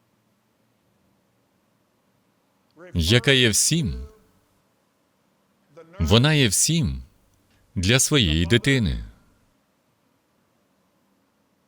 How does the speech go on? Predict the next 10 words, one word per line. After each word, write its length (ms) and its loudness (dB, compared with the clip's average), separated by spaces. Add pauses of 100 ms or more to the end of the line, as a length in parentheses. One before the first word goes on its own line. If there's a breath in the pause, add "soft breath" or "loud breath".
(120)
Вона 280 4
годувальниця 1000 0 (340)
для 240 2
своєї 420 2
дитини. 520 -2 (1040)
Вона 340 4
є 140 4
всім 320 0
для 140 2
неї. 400 -2